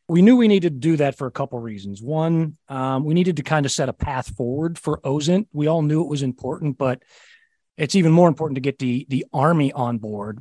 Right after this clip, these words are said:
but important to get the osint enterprise on board. So we needed to set a path forward. Um, and so we knew this strategy was gonna do that, but probably more importantly, we, we needed to synchronize osint efforts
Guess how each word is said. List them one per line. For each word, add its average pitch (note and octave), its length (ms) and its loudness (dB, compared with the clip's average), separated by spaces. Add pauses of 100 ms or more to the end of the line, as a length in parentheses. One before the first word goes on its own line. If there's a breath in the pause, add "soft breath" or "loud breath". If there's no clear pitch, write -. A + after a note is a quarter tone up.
(120)
but F#3+ 400 -8
important D3+ 520 -4
to C3 80 -6
get B2+ 260 -2 (140)
the B2+ 260 -2
osint C#3+ 400 0
enterprise A#2 680 -6
on G#2 180 -10
board. - 360 -16
So B2+ 320 0 (400 loud breath)
we D3 120 -4
needed F#3 180 4
to F3+ 80 4
set F3+ 180 2
a F3 60 0
path F3+ 320 -10
forward. C3+ 380 -4 (320)
Um, B2 500 0
and A#2+ 120 0
so C#3+ 120 -2
we C3 140 0
knew C#3+ 160 2
this C#3+ 180 -2
strategy C3 380 -4
was B2+ 140 -6
gonna C3 160 0
do B2 220 -2
that, A2+ 340 -6
but - 100 -20 (100)
probably F#3 440 -2
more D#3 240 0
importantly, B2+ 480 -6
we, B2 200 -4 (640 loud breath)
we E3 100 4
needed G3+ 260 6
to D3+ 60 -2
synchronize D3+ 840 2 (100)
osint C3+ 560 0
efforts D#3 520 -6